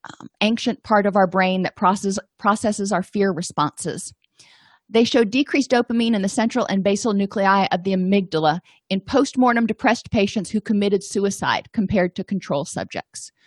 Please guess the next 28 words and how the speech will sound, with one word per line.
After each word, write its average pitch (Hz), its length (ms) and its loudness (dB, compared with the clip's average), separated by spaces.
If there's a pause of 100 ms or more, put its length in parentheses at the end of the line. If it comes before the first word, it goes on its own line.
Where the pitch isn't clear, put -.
(720)
So 226 120 2
we 220 160 2
do 269 340 2
see 269 540 0 (200)
altered 226 480 2
levels 220 400 2
of 208 140 -4
dopamine 196 840 2 (440)
in 233 540 2 (140)
people 220 340 0
with 202 140 0
major 185 320 0
depressive 175 500 -4
disorder, 170 540 -4
especially 214 520 -2
in 190 120 -2
the 180 80 -4
amygdala. - 580 -6 (1300)
Can 330 320 4
you 302 100 4
have, 262 540 0
quote, 226 360 2 (120)
if 214 100 -6
you 240 80 -2
took 269 220 -2
a 233 40 -2
urine 202 300 -2
test - 480 -10